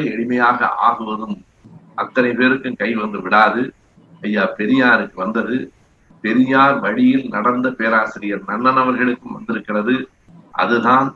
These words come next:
அந்த தெளிவுதான் அவருடைய மிகப்பெரிய ஆற்றல். அந்த தெளிவுதான் பெரியார் வழியில் அவர் நடந்ததற்கான மிக அழுத்தமான ஒரு சுவடு. அதுதான் நாம் எல்லோரும்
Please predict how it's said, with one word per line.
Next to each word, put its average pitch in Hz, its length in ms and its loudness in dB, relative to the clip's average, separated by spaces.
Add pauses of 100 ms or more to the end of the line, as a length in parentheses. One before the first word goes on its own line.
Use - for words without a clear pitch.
(120)
அந்த 98 320 -8
தெளிவுதான் 123 680 2 (120)
அவருடைய 101 400 -6
மிகப்பெரிய 113 520 -4 (100)
ஆற்றல். 113 460 -2 (540)
அந்த 104 300 -2
தெளிவுதான் 120 680 2 (260)
பெரியார் 120 520 2
வழியில் 120 460 -4
அவர் 107 220 -4
நடந்ததற்கான 117 840 -2
மிக 104 160 -8 (120)
அழுத்தமான 120 640 0 (100)
ஒரு 98 180 -12
சுவடு. 120 440 -2 (560)
அதுதான் 113 560 0 (400)
நாம் 98 260 -4
எல்லோரும் 123 580 -2